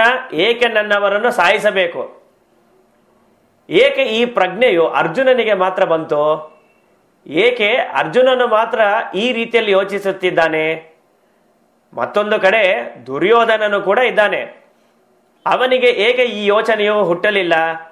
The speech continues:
ಏಕೆಂದರೆ ಅರ್ಜುನನು ಶ್ರೀಕೃಷ್ಣನ ಭಕ್ತನು,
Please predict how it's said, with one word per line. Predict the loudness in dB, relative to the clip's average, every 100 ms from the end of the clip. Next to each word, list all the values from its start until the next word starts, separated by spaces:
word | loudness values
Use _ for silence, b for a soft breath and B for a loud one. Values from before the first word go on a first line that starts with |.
| _ _ _ _ _ _ _ _ _ -14
ಏಕೆಂದರೆ | -8 -4 -2 0 0 0 -4 -8 -20 _ -6
ಅರ್ಜುನನು | -2 -2 2 2 2 2 2 2 0 -6 -12 -6
ಶ್ರೀಕೃಷ್ಣನ | -4 -2 -2 -4 -6 -2 0 0 0
ಭಕ್ತನು, | -4 0 0 0 -2 -8